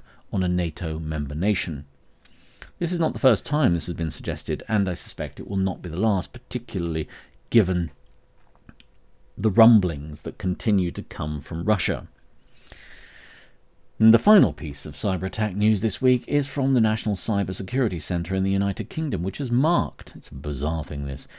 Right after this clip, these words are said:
it's marked the twentieth anniversary of the first cyber attack on the U K government.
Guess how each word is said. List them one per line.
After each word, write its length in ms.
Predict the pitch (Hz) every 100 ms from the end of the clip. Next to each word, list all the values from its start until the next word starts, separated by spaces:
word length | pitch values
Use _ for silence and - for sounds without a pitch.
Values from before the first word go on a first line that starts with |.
| -
it's 120 | - -
marked 380 | 110 117 127
the 180 | - 98 -
twentieth 640 | - 127 156 - 147 139
anniversary 680 | 123 107 95 90 - 67 - - - -
of 120 | 87
the 80 | 82
first 500 | - 104 101 104 - -
cyber 400 | - 104 104 92
attack 400 | 85 90 80 - - - -
on 120 | 95
the 60 | 87
U 120 | 82
K 220 | 76 80
government. 520 | 73 78 71 64 57